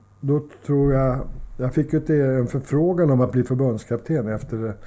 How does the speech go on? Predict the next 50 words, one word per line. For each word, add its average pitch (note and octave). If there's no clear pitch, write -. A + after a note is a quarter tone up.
det C3
hade B2
varit A#2+
finalen. C3
För -
Virus D#3+
hade C3
väl B2+
tyckt A#2+
att A#2+
nu C3
ska B2+
inte A#2
jag A2+
vara A2
med A#2
längre. G#2+
Han A2+
hade A#2
blivit A2+
förbannad A2
på... G#2+
Eller C3
blivit C3
lite, B2
krocka B2+
lite B2+
grann A#2+
med B2
Arne A#2+
Grunander, C#3
tror G#2+
jag F#2
det F#2+
var. G2
Men D3+
jag C#3+
är C#3+
inte C#3
säker C3
på B2
hur A#2
det A#2+
var. A#2+
Det A#2
får B2
du D3
fråga F#3
Virus C3
om. C3+